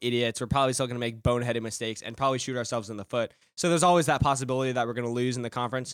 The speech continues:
But, um, you know, this is definitely a team to look out for. I think they're absolutely a contender. And like I said, especially given how open the N F C East is, you know, it's only one or two games and, you know, it's playoff football. And if you have a game in Dallas,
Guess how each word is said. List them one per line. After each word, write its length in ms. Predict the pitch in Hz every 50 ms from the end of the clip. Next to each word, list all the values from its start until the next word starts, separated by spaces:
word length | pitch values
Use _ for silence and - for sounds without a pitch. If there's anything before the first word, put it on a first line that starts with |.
| - _
But, 180 | 139 139 139 135
um, 260 | 135 131 123 120 - 123
you 80 | 143 147
know, 60 | 135
this 260 | 123 147 180 - 226
is 80 | 196 143
definitely 580 | 113 160 160 156 - 165 160 156 156 156 147 -
a 40 | 127
team 300 | 123 - - 135 131 127
to 80 | - 123
look 160 | 113 110 104
out 160 | 107 107 101
for. 140 | - 113 110
I 40 | 107
think 200 | - 117 113 104
they're 160 | - 120 107
absolutely 440 | 107 117 117 - - 120 117 113 110
a 20 | 104
contender. 480 | - 113 104 113 107 104 107 104 104
And 260 | 92 92 104 101 95 -
like 160 | 113 110 101
I 60 | 104
said, 220 | 104 - 110 92 82
especially 340 | 98 - - 135 127 135
given 240 | 120 107 117 104 110
how 180 | 104 107 104 101 -
open 260 | 113 117 - 117 107
the 120 | 104 - -
N 80 | 101
F 80 | 104 -
C 140 | - - 101
East 280 | 92 98 104 - -
is, 220 | 101 98 92 - _ _ -
you 80 | 143
know, 80 | 151 147
it's 120 | 147 -
only 180 | 170 180 185 170
one 200 | 143 143 156 156
or 60 | 151
two 160 | 123 143 139
games 340 | 127 151 131 104 95 98 98
and, 220 | 101 101 104 104
you 60 | 107 113
know, 100 | 110 104
it's 140 | 101 -
playoff 260 | - - 139 127 117 -
football. 400 | - 135 123 - 131 131 127 127
And 100 | 117 107
if 140 | 104 -
you 60 | 110 110
have 120 | 120 110
a 40 | 120
game 300 | 110 123 120 123 131 131
in 160 | 87 117 127
Dallas, 520 | 110 123 123 135 156 165 156 - - -